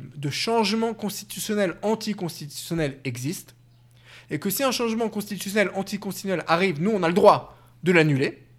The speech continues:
Et que si un changement constitutionnel des lois fondamentales vont à l'encontre du caractère juif et démocratique de l'État, on a le droit de l'annuler. Qui décide c'est quoi juif et démocratique ?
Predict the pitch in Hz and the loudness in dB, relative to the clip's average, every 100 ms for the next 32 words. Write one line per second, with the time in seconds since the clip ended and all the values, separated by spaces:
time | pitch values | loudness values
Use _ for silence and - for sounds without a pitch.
0 | _ - - - - - 180 220 214 294 | _ -20 -20 -20 -8 -6 0 0 0 2
1 | 302 269 202 190 220 214 208 196 - - | 2 2 -2 0 0 -2 -2 -4 -8 -12
2 | 190 - 196 202 156 160 190 175 180 180 | -8 -4 2 4 4 4 2 2 -2 -2
3 | 165 160 170 143 156 175 226 262 - 170 | -2 0 0 0 0 0 0 -4 -6 -8
4 | 160 196 196 180 165 247 220 180 180 180 | -4 -4 -2 -2 -2 -4 -2 -2 -4 -6
5 | - 175 151 151 151 143 - - - - | -8 -4 -2 0 2 0 -2 -20 -20 -20
6 | - - - - - 185 185 185 180 147 | -20 -20 -20 -20 -4 2 2 4 4 2
7 | 131 143 - - 269 254 220 226 202 196 | 0 -4 -8 -4 0 0 0 -2 0 0
8 | 196 208 190 185 180 240 330 330 | 0 0 2 2 0 2 2 0